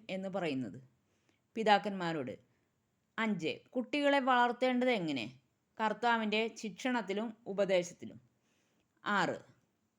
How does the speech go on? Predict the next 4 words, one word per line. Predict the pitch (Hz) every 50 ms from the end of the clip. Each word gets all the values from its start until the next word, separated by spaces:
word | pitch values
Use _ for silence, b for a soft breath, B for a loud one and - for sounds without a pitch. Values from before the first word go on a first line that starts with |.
| _ _ _ _ _ _ _ _ _ _ _ _ _ _ _ _ _ _ _ _ _ -
നിങ്ങളുടെ | 240 277 311 320 320 320 302 285 262 269 262 254 254 247 - - - 202
ലൗകിക | 247 247 240 254 262 269 269 254 214 277 294 294 269 320 320
യജമാനന്മാരെ | 294 269 247 214 233 226 233 226 226 226 226 226 220 214 208 202 202 196 185 190 196 196 - _ _ _ _ _ _ _ _ -
ക്രിസ്തുവിനെ | 269 277 285 277 - _ - 311 320 330 320 320